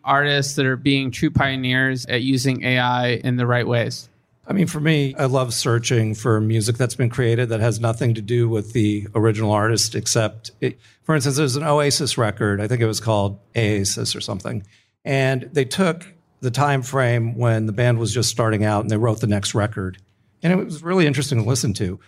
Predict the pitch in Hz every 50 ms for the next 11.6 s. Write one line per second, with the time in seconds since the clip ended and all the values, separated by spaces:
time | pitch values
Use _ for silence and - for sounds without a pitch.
0 | _ _ _ - 160 156 147 147 151 143 143 139 135 123 139 135 120 113 110 -
1 | - - 123 135 135 139 143 131 120 120 127 127 - - 120 110 101 104 117 107
2 | 107 101 101 - _ _ _ _ _ _ - 117 104 - 139 139 139 143 127 113
3 | 117 117 113 117 113 113 117 110 107 110 113 107 110 110 - 120 101 95 101 104
4 | - - - 117 - - 117 107 104 104 104 98 104 107 98 101 101 120 110 107
5 | - - - - 104 - _ _ _ _ _ _ _ _ _ _ - 180 165 160
6 | 170 165 - - 226 - - 139 123 127 131 120 110 120 131 117 110 98 - -
7 | - 104 110 107 - - 135 120 120 - - - 170 160 160 - 143 123 131 117
8 | 107 101 117 117 123 107 113 113 98 104 117 131 127 107 107 101 - - - 101
9 | 92 92 92 _ _ _ _ _ _ _ _ _ _ - 139 143 143 131 127 123
10 | - 135 117 120 113 107 117 107 - - - - 98 110 101 104 - 104 98 -
11 | 113 101 101 107 101 92 92 - 117 98 95 -